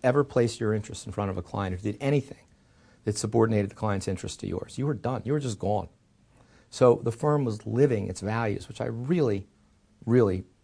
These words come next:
felt strongly about. And I was there at a time of phenomenal growth, and I got to be part of that growth and I think contribute to it. And it was just a tremendous experience.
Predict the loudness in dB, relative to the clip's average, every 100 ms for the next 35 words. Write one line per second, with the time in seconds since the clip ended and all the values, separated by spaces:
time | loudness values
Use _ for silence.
0 | _ 0 0 0 -2 -2 -4 -6 -8 -8
1 | -6 -4 -2 -2 0 2 2 -2 -8 _
2 | _ _ _ _ _ _ -4 -2 -2 -2
3 | -2 -2 -4 -6 -2 2 2 2 0 0
4 | -2 -4 -6 -4 -4 -4 -8 -4 0 2
5 | 2 -2 -6 -4 -4 -4 -6 -4 -6 -6
6 | -8 -6 -4 -4 -4 -4 -4 -10 _ _
7 | _ _ -6 -4 -2 -6 -8 -6 -2 0
8 | 0 -2 -6 -8 -6 -4 -6 -12 -18 -20